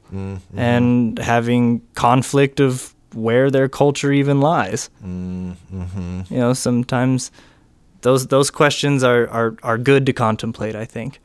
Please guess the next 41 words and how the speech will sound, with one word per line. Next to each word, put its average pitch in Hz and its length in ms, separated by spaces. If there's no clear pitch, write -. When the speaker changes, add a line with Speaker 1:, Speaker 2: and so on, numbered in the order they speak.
Speaker 2:
And 107 360
Speaker 1:
Mm. - 20
Speaker 2:
Star 123 220
Trek, 123 340
you 135 80
know, 123 220
is 127 180
a 147 40
nice 151 240
compass. - 560
Speaker 1:
Uh, 76 100
that's 82 220
the 87 160
kind 92 180
of 82 80
stuff 82 240
they've 78 100
been 76 140
doing 76 300
with, 71 200
like, 62 180
Spock 85 440
since - 240
the - 60
very 69 240
beginning, 73 300
Speaker 2:
Yeah, 220 220
yeah. 143 320
Speaker 1:
you - 60
know? 147 60
Speaker 2:
Oh, 190 140
exactly. 127 600
Yeah, 156 200
that's 151 200
Speaker 1:
The - 60
Speaker 2:
great. 147 300
Speaker 1:
human 82 280
Vulcan 76 380
thing. 90 380
Speaker 2:
Mm-hmm. 135 580
Speaker 1:
Yeah. 78 160